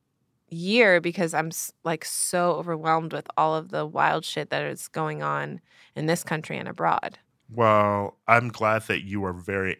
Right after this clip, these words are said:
Speaker 2: empathetic, um, but
Speaker 1: <laughs> <laughs>
Speaker 2: Just call me Maya because it's all about me, me, me, me, me. Forget
Speaker 1: <laughs> Oh,
Speaker 2: about you,
Speaker 1: God.
Speaker 2: you, you, you, you.
Speaker 1: <laughs> But one thing that was really great,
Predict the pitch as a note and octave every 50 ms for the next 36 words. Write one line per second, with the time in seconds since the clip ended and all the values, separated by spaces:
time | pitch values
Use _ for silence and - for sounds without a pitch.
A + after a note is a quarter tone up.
0 | _ - F#2+ F2+ E2+ E2+ E2+ - - F#2 E2 - - - - _ _ - - _
1 | _ _ - F2+ F#2 F2+ E2+ E2 D#2 D#2+ D#2 E2 D#2+ E2 D#2+ - F2+ E2+ E2+ E2
2 | E2 - - - _ _ _ _ _ - A#3+ - - C#4+ - - - C#4 G3 -
3 | - - - A#2 G#2+ G#2 G#2 G#2+ G2+ G2 G2+ G2+ G2 G#2 G2+ G2 F#2+ F2+ F2 D2+
4 | D2+ F2 G2 G2 - - - F#2 - - F#2 E2+ D#2+ - - - G2+ - - -
5 | F#2+ F#2 F2+ F2 F2 E2+ F2+ E2+ E2 D#2 - - E2+ F#2 F2+ E2+ E2+ E2+ D#2+ E2
6 | E2 E2+ E2+ E2 D#2+ D#2+ D#2+ D2+ B1 A#1+ E2+ E2 D2 B1 C#2 E2+ G2 G2 - -
7 | _ _ - - - - - - - - - A3+ G3+ E3 E3+ E3 - - - -
8 | - G#3+ - - B3 - F#3+ F#3+ D#3 A#3 - F2 F2+ F2+ F2 E2 F2 F2 E2+ D#2+
9 | D#2+ D#2 D#2+ E2 F#2 F#2+ D#2+ - - - B2+ - _ _ _ _ - - F#4+ -
10 | - - - _ - - G4 - _ _ - - - - - - - - - -
11 | - C#4 C#4+ B3 B3 B3 B3 B3+ D#4 D#4 - D#4+ D#4+ D#4+ D#4 D4+ B3+ A3+ G3+ C#3+
12 | F#3+ F#3+ F#3+ F#3+ F#3+ G3 F#3+ F3+ F#3 F3+ F3+ F3+ F3 - F3 E3+ E3 E3 D#3+ D#3+
13 | D#3+ -